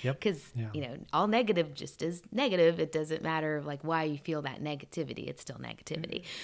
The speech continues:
Speaker 2: So I love that you bring that point, 'cause I think it's very, very important for the listeners to just recognize it's just that plain and simple.
Speaker 1: Yeah.
Speaker 2: It doesn't have
Speaker 1: Yeah.
Speaker 2: to be deeper than that. It's just, it's, that's it.
Speaker 1: Putting forth the positive
Speaker 2: Yes.
Speaker 1: intention.
Speaker 2: It's just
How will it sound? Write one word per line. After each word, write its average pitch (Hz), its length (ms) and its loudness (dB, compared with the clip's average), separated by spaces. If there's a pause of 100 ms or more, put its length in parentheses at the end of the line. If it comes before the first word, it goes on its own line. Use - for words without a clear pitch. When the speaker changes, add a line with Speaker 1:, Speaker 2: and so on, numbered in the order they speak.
Speaker 2:
So 208 140 10
I 175 80 12
love 190 420 8
that - 100 -4
you 160 140 2
bring 147 240 -2
that 131 200 -6
point, 147 240 -2
'cause 151 140 -4
I 147 120 0
think 147 200 -4
it's - 240 -6 (300)
very, 180 560 6
very 147 300 2
important 139 560 -2
for 143 400 -4 (260)
the 170 120 2
listeners 143 560 -2
to - 140 -6
just 147 240 -4
recognize 151 560 -2
it's 165 120 -6
just - 240 0
that - 180 0
plain - 480 -4
and 151 140 -2
simple. - 420 -4 (220)
Speaker 1:
Yeah. 98 280 -2 (160)
Speaker 2:
It 170 80 -6
doesn't 196 220 4
have 127 100 4
Speaker 1:
Yeah. - 60 -10
Speaker 2:
to 175 60 -2
be 175 120 2
deeper 160 320 2
than 139 160 -6
that. - 260 -2
It's - 200 -4
just, 190 280 0 (460)
it's, - 240 -2
that's 143 260 -2
it. - 380 -2
Speaker 1:
Putting 123 220 2 (100)
forth 107 260 -6
the - 80 -6
positive 107 540 -4
Speaker 2:
Yes. - 240 6
Speaker 1:
intention. 101 420 -6 (140)
Speaker 2:
It's - 100 -14
just 220 240 -6